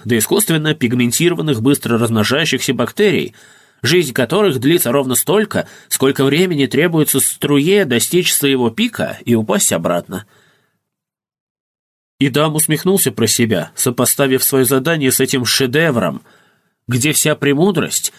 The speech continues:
окрасить бактерии одного вида в различные цвета. Только и всего.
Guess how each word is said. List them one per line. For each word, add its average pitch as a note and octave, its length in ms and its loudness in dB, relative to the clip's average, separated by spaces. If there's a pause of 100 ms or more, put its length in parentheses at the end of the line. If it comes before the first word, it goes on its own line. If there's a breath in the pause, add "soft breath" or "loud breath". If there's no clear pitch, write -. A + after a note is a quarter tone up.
(160 soft breath)
окрасить D#3 560 -2
бактерии E3 480 2
одного B2+ 400 2
вида D3+ 300 0
в A2+ 40 0
различные B2+ 500 0
цвета. A2 460 -4 (920)
Только C#3 340 2
и C#3+ 80 4
всего. F3 500 0